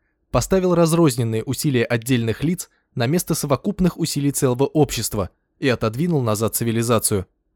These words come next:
Разве ассоциация, которую я описываю здесь, менее ассоциация, потому что каждый свободно вступает в неё и выходит из неё, свободно выбирает себе место в ней, обсуждает и рассчитывает сам на себя, под свою личную ответственность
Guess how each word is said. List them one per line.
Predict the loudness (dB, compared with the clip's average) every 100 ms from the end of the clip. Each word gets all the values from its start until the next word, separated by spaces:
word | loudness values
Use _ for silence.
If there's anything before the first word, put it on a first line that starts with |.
| _ _
Разве | 2 2 2 0
ассоциация, | -2 0 2 2 0 0 0
которую | -4 0 2 4
я | 2
описываю | 0 -4 -2 -2
здесь, | 0 -2 -2 -8 _ -6
менее | -2 0 0
ассоциация, | -2 0 2 2 0 0
потому | 0 0 -2
что | -2 -2
каждый | 0 0 -2
свободно | 0 0 2 0 0
вступает | -4 -2 2 2 0
в | -2
неё | 0 0 -2 -2
и |
выходит | 0 2 2 2 -2
из | -2
неё, | 0 0 -2 _ _
свободно | 2 2 4 4 2
выбирает | 0 4 4 4
себе | 2 0 2
место | 2 0 -2
в |
ней, | 0 -2 -4 _ _
обсуждает | -4 0 0 2 2 2 0
и | 0
рассчитывает | 0 0 -2 0 0 0
сам | 0 0
на | -2
себя, | 2 2 2 -4 -6
под | -4
свою | 2 2 2
личную | -2 -2 -2 -2
ответственность | -2 0 -2 0 -2 -4 -6